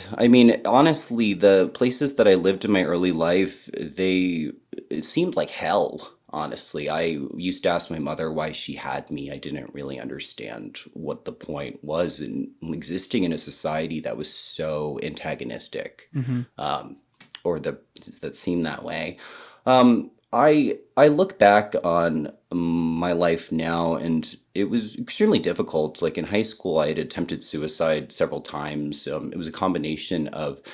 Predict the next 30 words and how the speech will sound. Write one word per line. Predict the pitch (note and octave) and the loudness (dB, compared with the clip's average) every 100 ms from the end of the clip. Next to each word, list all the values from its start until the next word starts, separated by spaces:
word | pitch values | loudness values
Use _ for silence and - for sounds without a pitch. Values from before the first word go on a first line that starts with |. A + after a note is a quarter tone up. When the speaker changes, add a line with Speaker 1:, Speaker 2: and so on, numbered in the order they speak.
| - | -20
Speaker 1:
feeling | - G2+ F2 | -2 0 0
worthless | D2+ F2 - F2 E2+ - | 0 -2 2 2 2 -2
for | - E2 | -6 -2
not | D#2 | -2
being | D#2 D2 | -4 -4
white | D#2+ F#2+ F#2 | 0 2 0
and | D#2 | -2
also | E2 F2+ F2 | -4 -4 -6
feeling | - D#2 C#2+ | -6 -6 -4
worthless | D#2 D2+ D#2+ - | -6 -6 -8 -8
for | C#2 | -10
being | D#2+ B1 | -10 -8
gay. | A#1 D2+ D2+ C#2+ C2+ | -6 -4 -2 -4 -6
It | A1+ | -8
was | C#2+ C#2 | -10 -10
sort | - - C#2 | -10 -8 -8
of, | C2 - | -10 -10
I'm | D2 | -6
intersectional. | D2+ - E2 - C#2+ - C#2+ B1+ - _ _ - - - | -6 -8 -12 -10 -10 -8 -10 -10 -12 _ _ -20 -20 -10
And, | D#2+ D#2 D2 - | -6 -4 -4 -4
um, | C#2+ C2 C2+ C2+ _ _ _ _ _ _ _ _ | -4 -4 -6 -12 _ _ _ _ _ _ _ _
uh, | G2+ A#2 | 4 4
but | A#2 C#3 | 4 2
the | C#3+ | 2
thing | C#3 D#3+ C#3+ | 6 8 10
is, | C3+ A#2 G#2 | 8 6 4
now | G#2+ | 6
that | A2 A2 | 6 6
I'm | G2+ F#2 | 6 4
thirty-two, | G2 G2 F#2+ - F2 F#2+ F2 | 4 2 0 0 2 4 2